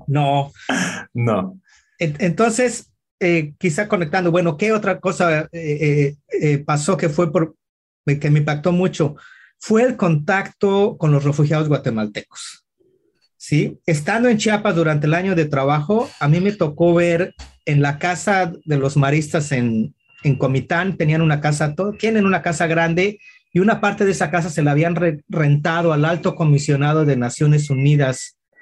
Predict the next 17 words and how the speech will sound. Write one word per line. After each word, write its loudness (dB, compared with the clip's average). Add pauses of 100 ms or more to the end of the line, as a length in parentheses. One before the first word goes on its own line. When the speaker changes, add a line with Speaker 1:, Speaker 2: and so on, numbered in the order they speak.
(760)
Speaker 1:
para 0
Refugiados, 0
al 0
acnur. 2 (960)
Y 0
a-, -2 (260)
en 2
ese 0
lugar 2
de 2
la 0
casa -2
llevaban 0 (140)
a -2
niños 2
y 2
niñas -2